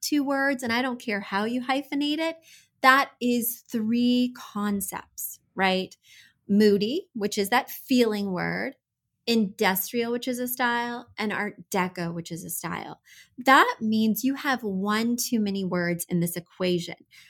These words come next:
So I do not think that this is going to look like a cohesive design. I am very worried about this as your inspiration.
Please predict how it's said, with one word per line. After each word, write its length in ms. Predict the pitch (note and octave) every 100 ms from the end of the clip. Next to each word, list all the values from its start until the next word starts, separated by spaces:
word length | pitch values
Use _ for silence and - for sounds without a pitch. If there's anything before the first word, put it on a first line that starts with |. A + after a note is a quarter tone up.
| _
So 240 | - B3 -
I 160 | G#3+ A3
do 180 | G3
not 460 | A3+ G#3 A3 A3+ -
think 220 | G3 F3+
that 160 | F#3+ F#3
this 160 | F3+
is 100 | F3+
going 240 | - F#3+ G#3+
to 120 | C#4
look 200 | A#3 -
like 180 | F3+ -
a 60 |
cohesive 600 | E3+ F#3 E3+ - F#3 C4 B3+
design. 580 | A#3 D#3+ - E3+ A#3+ - - _ -
I 160 | A3 A#3
am 300 | B3 A3 G3
very 440 | G#3+ G3+ G3+ G#3
worried 800 | F#3 G#3+ G3 F#3 E3 - B2+ - _ -
about 580 | G3 F#3+ F#3 F3+ F3 -
this 640 | F3 E3+ G3+ E3 - - - -
as 200 | F3 E3+
your 120 | E3
inspiration. 720 | F3+ E3+ - F3 E3 D#3+ -